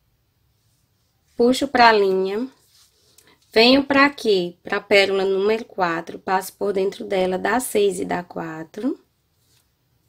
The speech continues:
Puxo. Fica assim, vou repetir esse material. Oito miçangas,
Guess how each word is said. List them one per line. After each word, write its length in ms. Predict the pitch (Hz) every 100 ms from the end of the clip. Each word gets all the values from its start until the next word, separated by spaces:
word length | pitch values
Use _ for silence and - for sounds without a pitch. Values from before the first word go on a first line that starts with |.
| _ _ _ -
Puxo. 800 | 214 196 196 190 - 254 302 427 - _ _ _ _ _ _ _ _ _ _ _ _ _ _ _ _ _ _ _ _ _ _ _ _ _ _ _ _ _ _
Fica 400 | _ - 190 202
assim, 480 | 226 - 214 214 226
vou 120 | 220 240
repetir 420 | 247 247 240 226
esse 240 | 233 -
material. 800 | 233 233 240 233 240 196 165 -
Oito 320 | 208 262 285 285
miçangas, 1040 | 247 - 196 185 180 180 214 285 -